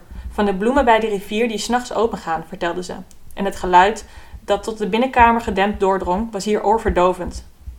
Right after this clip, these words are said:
"Krak, krak," zei ze, "hun geluid zegt het al, en krekels en kikkers." Ik boog me over de balustrade en zag honderden vuurvliegjes. "Oh ja, op Jamaica zeggen ze vuurvliegjes. Hier noemen ze ze la belle."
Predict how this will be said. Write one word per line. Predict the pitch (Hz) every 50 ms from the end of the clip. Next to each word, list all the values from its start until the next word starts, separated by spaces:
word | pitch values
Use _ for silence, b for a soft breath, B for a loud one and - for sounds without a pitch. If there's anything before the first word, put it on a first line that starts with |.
| - - -
"Krak, | - - 254 254 247
krak," | - 185 156 - -
zei | - - 185 - 180
ze, | 190 185 185 b b b b b b
"hun | - 214 196
geluid | - 202 196 208 240 247 -
zegt | 226 214 -
het | 208 -
al, | 160 165 165 165 170 b b b b b
en | - - 202
krekels | 196 - 214 226 247 240 190 180
en | 190 190
kikkers." | 185 - 220 - - - - - - - - - - - - - - - - - - - -
Ik | - 202 185
boog | 185 190 202 226 226
me | 233 190
over | 196 208 214 220
de | 208
balustrade | 190 190 180 185 185 - - 185 175 180 190 190
en | 196 180 185
zag | 196 185 -
honderden | - 190 208 226 247 233 220 220
vuurvliegjes. | - - - - - - 175 180 - - - - - - - b b b b b b b b b - -
"Oh | 226 254
ja, | 262 208 170 165 170 B B B B B
op | - 202 185 185
Jamaica | 226 214 214 226 285 294 262 233
zeggen | 214 196 196 190
ze | 190
vuurvliegjes. | - - 240 247 247 - 180 - - - - 175 190 - - B B B B B -
Hier | 226 247 269
noemen | 294 294 269 262
ze | - 240
ze | 226 220 220 220 214
la | 196 185 175
belle." | 175 196 190 175 165 170